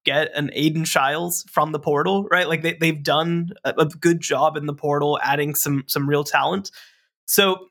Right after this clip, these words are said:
that's a hire that I like a lot. I think that's going to end up working. A little off,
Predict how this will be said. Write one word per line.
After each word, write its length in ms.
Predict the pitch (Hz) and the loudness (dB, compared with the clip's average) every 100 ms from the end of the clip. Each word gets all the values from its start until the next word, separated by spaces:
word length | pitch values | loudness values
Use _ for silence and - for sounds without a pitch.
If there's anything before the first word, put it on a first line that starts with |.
| - | -8
that's 340 | 151 170 - | -2 0 0
a 60 | 226 | -2
hire 340 | 180 165 165 | 0 0 -2
that 120 | 160 151 | -2 -2
I 80 | |
like 280 | 147 143 147 | 0 -2 -2
a 40 | 139 | -4
lot. 380 | 127 131 120 147 | -2 -2 -2 -2
I 80 | |
think 240 | 143 151 143 | -2 -2 0
that's 200 | 147 - | -2 -2
going 220 | 147 143 | -2 -2
to 200 | 151 - | -2 -2
end 160 | 143 139 | -2 -2
up 80 | 101 | -2
working. 540 | 131 143 - 143 147 - - - - | -4 -2 0 -2 -4 -12 -16 -16 -6
A 80 | 170 | -2
little 280 | 180 208 214 | 2 2 2
off, 400 | 170 170 170 - | 0 0 -2 -12